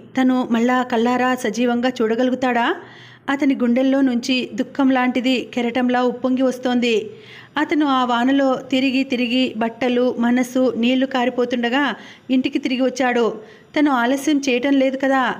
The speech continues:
ఇక ఫోన్ చేసి పోలీసులకి రిపోర్ట్ ఇవ్వడం మంచిదేమో. అతను కారు ఆపి ఇంట్లోకి వచ్చాడు. సరాసరి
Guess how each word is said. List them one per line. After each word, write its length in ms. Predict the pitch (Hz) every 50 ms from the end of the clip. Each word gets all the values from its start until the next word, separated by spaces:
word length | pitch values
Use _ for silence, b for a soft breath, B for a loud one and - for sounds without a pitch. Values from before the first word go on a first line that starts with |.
| - - 247
ఇక 160 | 240 - 277
ఫోన్ 320 | 269 - 262 262 277 277 269 277
చేసి 340 | 254 254 - 269 262 233 - - -
పోలీసులకి 500 | 233 233 240 262 - 285 254 247 247 262
రిపోర్ట్ 400 | 233 220 - 254 262 262 262 247
ఇవ్వడం 280 | 240 240 220 262 262
మంచిదేమో. 580 | 247 226 226 220 226 262 262 254 254 262 339 - - - B B B B B B B B B B -
అతను 240 | 277 285 339 311 311
కారు 300 | - 269 240 240 269 285
ఆపి 300 | 269 262 262 254 269 262
ఇంట్లోకి 500 | 262 240 240 240 226 254 269 269 269 269
వచ్చాడు. 540 | 247 247 - 269 254 247 240 233 220 220 - - -
సరాసరి 560 | 254 254 254 262 277 277 - 254 269 269 247